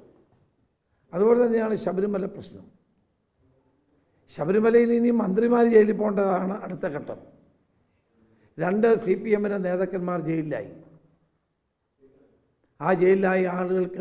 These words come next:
നേരെ പാർട്ടി എന്തെങ്കിലും നടപടി സ്വീകരിച്ചോ? എന്തുകൊണ്ട് സ്വീകരിക്കുന്നില്ല? നടപടി സ്വീകരിച്ചാൽ അവർ പലതും തുറന്നു പറയുമെന്ന് പേടിച്ചാണ്. അപ്പോൾ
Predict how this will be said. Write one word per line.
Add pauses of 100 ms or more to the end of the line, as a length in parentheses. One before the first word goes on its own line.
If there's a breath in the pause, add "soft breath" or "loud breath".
നേരെ (800 loud breath)
പാർട്ടി
എന്തെങ്കിലും
നടപടി
സ്വീകരിച്ചോ? (1600)
എന്തുകൊണ്ട്
സ്വീകരിക്കുന്നില്ല? (1600)
നടപടി
സ്വീകരിച്ചാൽ (880)
അവർ (120)
പലതും (180)
തുറന്നു
പറയുമെന്ന്
പേടിച്ചാണ്. (1300)
അപ്പോൾ